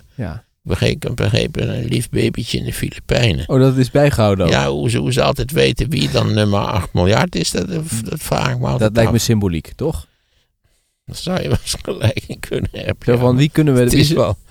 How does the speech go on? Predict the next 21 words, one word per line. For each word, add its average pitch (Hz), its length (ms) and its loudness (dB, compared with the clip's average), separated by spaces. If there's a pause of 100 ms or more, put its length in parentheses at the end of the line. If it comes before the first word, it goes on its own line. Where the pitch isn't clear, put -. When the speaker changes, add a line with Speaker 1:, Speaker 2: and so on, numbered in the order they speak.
(140)
Speaker 2:
het - 120 4
is - 180 2
wel, 104 220 2
ja, 98 180 0
maar 95 100 0
je 87 140 0
moet 147 180 -2
het 87 160 -8
personaliseren, 87 1080 0
dat 78 200 0
is 82 160 -6
het - 100 -12
hele - 260 -2
eiereten. 64 720 -6
Speaker 1:
Ja. 85 140 -8 (380)
Speaker 2:
Als - 160 -6
je - 60 -4
niet 98 200 -2
personaliseert, 104 1000 2
dan, 85 360 2 (500)
dan, 71 180 -4